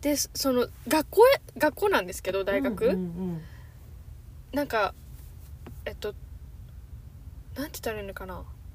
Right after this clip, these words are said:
Speaker 1: 女子トイレ、男子トイレがあるんですけど、
Speaker 2: うん。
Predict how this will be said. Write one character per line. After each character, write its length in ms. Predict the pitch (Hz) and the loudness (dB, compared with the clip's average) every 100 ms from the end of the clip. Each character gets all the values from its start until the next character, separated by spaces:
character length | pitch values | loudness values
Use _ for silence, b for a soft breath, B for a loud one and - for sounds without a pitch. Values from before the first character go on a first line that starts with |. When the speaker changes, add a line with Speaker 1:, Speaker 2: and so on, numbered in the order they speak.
| - - - - - - | -16 -16 -16 -16 -16 -6
Speaker 1:
女 180 | 233 427 | 6 6
子 160 | - | 6
ト 180 | - 453 | 10 10
イ 20 | 392 | 12
レ、 120 | 214 | 8
男 260 | 254 302 | 8 6
子 80 | - | 4
ト 160 | - 311 | 4 4
イ 80 | 208 | 4
レ 80 | |
が 100 | 175 - | 2 -4
あ 100 | 214 | -2
る 140 | 208 | 0
ん 60 | 196 | -2
で 60 | |
す 80 | 185 | -8
け 140 | - 180 | -4 0
ど、 300 | 196 190 170 | 4 4 2
Speaker 2:
う 20 | |
ん。 400 | 285 214 147 170 | -2 -2 -2 -8